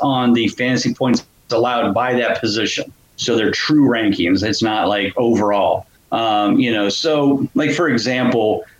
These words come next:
let's talk about, you know, twenty twenty for Cam Newton. Um, you know, a-, at home and away versus a good defense, top ten, or an average defense,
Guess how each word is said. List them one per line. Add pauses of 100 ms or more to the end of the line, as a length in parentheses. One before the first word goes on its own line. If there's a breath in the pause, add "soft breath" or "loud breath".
(140)
let's
talk
about, (120)
you
know,
twenty
twenty
for
Cam
Newton. (280)
Um, (240)
you
know, (240)
a-,
at
home
and
away
versus
a
good
defense,
top
ten,
or
an
average
defense,